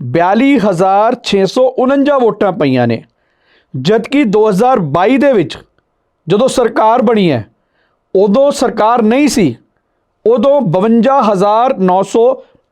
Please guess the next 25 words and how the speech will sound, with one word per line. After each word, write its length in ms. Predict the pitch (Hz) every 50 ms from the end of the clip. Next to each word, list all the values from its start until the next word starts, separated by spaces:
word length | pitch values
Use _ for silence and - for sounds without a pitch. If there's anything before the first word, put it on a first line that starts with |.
| _ -
ਪੈਂਤੀ 380 | 240 262 254 247 247 285 277 269
ਵੋਟਾਂ, 400 | 226 190 165 - - 165 156 135
ਲਗਭਗ 600 | 127 123 135 185 247 269 220 185 247 262 277 - - - _ _ _ _ _ _ _ _ _ _
ਸਾਢੇ 540 | - - - 240 208 226 220 208 208 277 277
ਦਸ 380 | 233 170 156 208 262 220 - -
ਹਜ਼ਾਰ 380 | 233 208 180 202 190 196 202 202
ਵੋਟਾਂ, 500 | 180 180 180 - - 208 196 202 214 311 - _ -
ਯਾਨੀ 220 | 175 175 185 208
ਕਿ 80 | 202 214
ਦਸ 280 | 170 175 208 226 - 220
ਹਜ਼ਾਰ 240 | 190 180 156 -
ਤੋਂ 200 | 202 - 240 226
ਜ਼ਿਆਦਾ 420 | 170 135 135 160 180 208 214 277 262
ਵੋਟਾਂ 340 | 170 214 202 208 202 196 190
ਦਾ 100 | 202 190
ਨੁਕਸਾਨ 580 | 165 170 165 - - - - 226 226 220 170 123 - _ _ _ _ _ _ _ _ _ _ _ -
ਆਮ 220 | 180 220 269 262
ਆਦਮੀ 240 | 277 269 240 247 269
ਪਾਰਟੀ 400 | 202 220 220 196 190 185 240 247
ਨੂੰ 140 | 240 262 254
ਇਸ 180 | 247 240 - - 196
ਹਲਕੇ 240 | 175 170 175 - 240
'ਚ 180 | 233 240 - -
ਹੋਇਆ 220 | 185 196 220 220
ਹੈ। 180 | 185 131 127